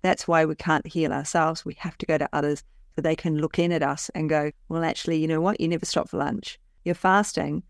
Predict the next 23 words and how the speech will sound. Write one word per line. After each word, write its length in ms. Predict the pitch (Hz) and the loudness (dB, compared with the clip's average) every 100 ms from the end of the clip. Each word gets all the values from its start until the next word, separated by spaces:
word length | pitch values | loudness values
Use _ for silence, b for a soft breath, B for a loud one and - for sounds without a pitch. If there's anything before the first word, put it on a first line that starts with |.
| _ - | _ -2
but 200 | 175 - | -2 2
then 180 | 175 175 | 2 2
you 80 | 170 | 2
don't 180 | 165 160 | 2 0
actually 420 | 156 - 151 156 | -2 -4 -2 0
eat. 240 | 156 - - | -2 -4 -4
You're 160 | 165 170 | 0 0
actually 260 | 165 170 | 0 -2
going 280 | 156 160 160 | 0 0 2
over 480 | 165 202 165 143 139 - _ - | 4 4 4 0 -2 -8 _ -2
the 80 | 170 | 0
sixteen 480 | - - - 151 | 0 -2 -2 -2
hour 360 | 147 147 139 143 _ | -2 -2 -4 -6 _
marker 580 | 160 160 156 - 143 208 _ | 0 0 0 -2 -6 -6 _
where 440 | 180 180 175 175 - | 0 2 4 2 0
it 80 | 175 | 0
doesn't 220 | 180 180 | 0 4
do 80 | 180 | 4
you 140 | 180 | 4
any 140 | 180 180 | 2 0
good 140 | 180 | 2
anyway." 400 | 220 220 - - | 4 4 0 -8
So, 600 | - - 185 180 180 175 | -8 0 2 4 2 0